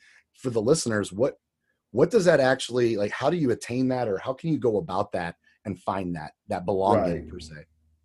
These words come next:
Speaker 2: Right. Uh, y-, I think it's a, y-, connectivity to people. Uh, there's a, a similarities, but also a celebrated differences. You know, I mean, almost everyone that works here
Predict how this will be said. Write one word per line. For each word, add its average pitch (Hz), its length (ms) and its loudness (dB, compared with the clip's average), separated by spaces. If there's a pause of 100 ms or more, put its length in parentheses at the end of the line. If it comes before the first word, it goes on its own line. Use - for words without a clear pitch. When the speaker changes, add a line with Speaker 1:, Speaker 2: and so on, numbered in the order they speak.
(160)
Speaker 2:
Right. 117 440 0 (100)
Uh, 135 260 6
y-, 135 240 -2
I - 60 -2
think 202 220 0
it's 196 180 0
a, 131 60 0
y-, 117 360 -6
connectivity 107 840 2
to - 100 -6
people. 90 600 -4 (380)
Uh, 110 180 4
there's 110 300 2
a, 92 320 2 (840)
a - 60 2
similarities, 127 800 4
but 110 160 -2
also 104 300 2
a 92 40 -2
celebrated 98 560 -2
differences. - 680 -8
You 90 100 -4
know, 90 320 -2
I 85 60 0
mean, 95 280 -4 (560)
almost 127 320 4
everyone 120 420 4
that 85 120 -2
works 104 320 0
here 123 400 -2